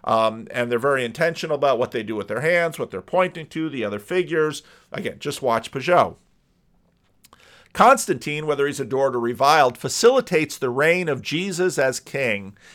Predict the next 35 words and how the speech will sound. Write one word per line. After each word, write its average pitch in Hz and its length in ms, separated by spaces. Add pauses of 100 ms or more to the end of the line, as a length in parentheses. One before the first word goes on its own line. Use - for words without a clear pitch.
(120)
in 139 140
some 190 260
ways 117 480
in 127 160
a 131 60
return, 175 760 (400)
a 131 100
return 151 420
to 147 160
Israel's 151 460
monarchy, 131 540
an 117 120 (100)
end 175 360
of 151 160
the 160 80
God 113 460
of 113 100
Israel's 107 520
exile. 101 680 (240)
So 143 220
in 135 100
many 160 220
ways, 117 320
Jesus 202 640
is 143 300
now 127 540 (760)
coronated 131 1000
by 165 300
the 170 220
empire 123 680
as 107 200
king 156 280
of 127 100
the 117 100
world. 87 460